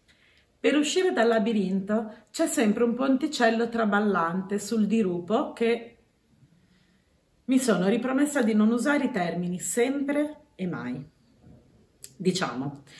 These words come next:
che posso contare sul fatto che quel ponte comunque ci sia,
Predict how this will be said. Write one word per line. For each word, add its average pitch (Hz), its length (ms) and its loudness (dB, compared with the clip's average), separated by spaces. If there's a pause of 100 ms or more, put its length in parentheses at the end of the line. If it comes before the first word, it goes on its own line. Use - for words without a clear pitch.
(140)
che 254 120 0
posso 226 300 2
contare 226 460 0
sul 196 240 -2
fatto - 640 -4
che - 160 -4
quel 233 260 4
ponte 185 600 -4
comunque 240 420 -2
ci - 140 -8
sia, 151 600 -4